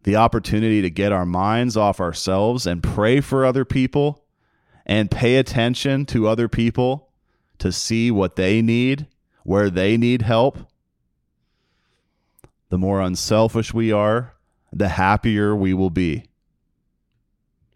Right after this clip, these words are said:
And I think we all know that from experience.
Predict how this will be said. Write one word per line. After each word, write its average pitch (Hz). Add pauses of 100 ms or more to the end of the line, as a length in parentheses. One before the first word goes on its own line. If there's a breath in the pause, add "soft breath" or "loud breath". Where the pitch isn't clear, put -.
(360)
And 85
I 85
think 107
we 104
all 104
know 98
that 92
from 90
experience. 82